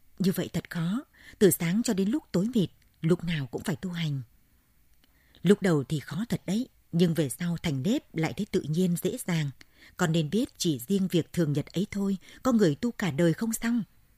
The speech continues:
Có nhiều người nói về đạo Phật thao thao bất tuyệt, rất hay, nhưng lại không hành thiền nổi như vậy.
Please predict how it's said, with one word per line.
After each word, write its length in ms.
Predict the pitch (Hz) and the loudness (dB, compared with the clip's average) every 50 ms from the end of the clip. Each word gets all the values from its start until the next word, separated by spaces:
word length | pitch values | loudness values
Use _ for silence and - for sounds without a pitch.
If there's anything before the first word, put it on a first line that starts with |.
| _ _ _ _ _ _ | _ _ _ _ _ _
Có 80 | - 190 | 0 0
nhiều 220 | 170 165 160 147 | 2 4 2 2
người 280 | 123 123 147 147 139 131 | 0 0 -2 -2 -2 -2
nói 300 | 123 131 143 143 185 240 | -4 -4 -4 -4 -4 -4
về 100 | - 180 | -4 -4
đạo 180 | 131 135 - - - | -4 -4 -6 -8 -6
Phật 140 | - 147 - - - | -6 -6 -6 -6 -10
thao 200 | - 175 175 175 - | -8 -6 -6 -6 -6
thao 140 | - 180 175 - | -6 -8 -6 -6
bất 180 | 294 - - | -8 -10 -6
tuyệt, 180 | - 170 147 - - - - - - - | -4 -4 -4 -4 -6 -14 -20 -20 -20 -16
rất 240 | - 120 131 208 - | -8 -4 -4 -4 -4
hay, 300 | - - 170 180 170 165 - - - - - - | -4 -6 -4 -4 -4 -4 -6 -10 -18 -20 -8 0
nhưng 180 | 202 226 254 220 | 4 4 4 4
lại 100 | 196 - | 2 -2
không 180 | - 254 254 240 | -4 -6 -8 -8
hành 240 | - - 190 170 151 | -6 -4 -2 -2 -2
thiền 280 | - - 180 151 147 139 | -2 -2 -2 -2 0 0
nổi 160 | 165 156 120 | 0 -2 -2
như 120 | 123 156 180 | -2 -6 -6
vậy. 180 | - 160 139 - | -4 -4 -6 -6